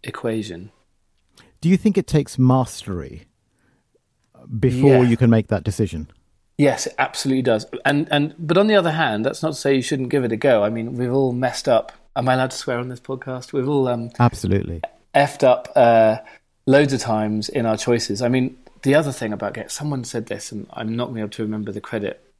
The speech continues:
Speaker 1: so apologies, but someone said something like, you know, "Game development is this process of compromise," and it's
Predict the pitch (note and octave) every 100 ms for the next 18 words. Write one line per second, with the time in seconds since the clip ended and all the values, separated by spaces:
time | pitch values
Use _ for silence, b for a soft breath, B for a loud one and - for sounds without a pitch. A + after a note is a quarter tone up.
0 | - - G2 - - B2 A2+ A2+ G2 -
1 | - C#3+ C#3+ C3+ - A#2+ A#2+ A#2+ A#2 A2
2 | A2 - b b _ _ A#2+ A2+ B2 B2
3 | A#2 A2 - G#2 A2+ G2+ G#2+ - A2+ G#2
4 | G2 G#2+ - A#2 A#2 G#2 F2 F2+ G#2+ G#2+
5 | A2 A2